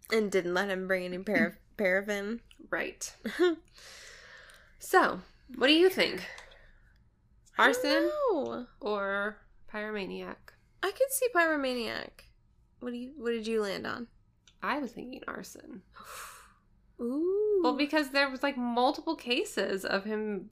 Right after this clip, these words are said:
Speaker 2: It was like he got in a fight with these people, and then their house was set on fire.
Speaker 1: I wonder. So,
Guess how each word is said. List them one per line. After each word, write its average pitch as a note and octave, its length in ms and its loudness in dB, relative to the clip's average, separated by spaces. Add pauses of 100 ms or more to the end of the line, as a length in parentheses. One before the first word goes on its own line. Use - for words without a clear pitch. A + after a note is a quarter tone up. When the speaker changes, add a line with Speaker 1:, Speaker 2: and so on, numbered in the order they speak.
Speaker 2:
It F#3+ 120 -2
was G3 160 -6
like G3 280 2
he - 160 -10
got F#3 120 0
in F#3+ 60 -2
a G3+ 40 -2
fight C4 200 4
with A#3+ 120 2
these G3+ 200 -4
people, F#3+ 480 0
and F3 100 -6
then - 120 -8
their - 160 -6
house - 240 -6
was - 120 -10
set - 160 -12
on - 140 -12
fire. - 400 -10 (2000)
Speaker 1:
I E4 340 10
wonder. G#3 800 2 (1000)
So, A3+ 400 0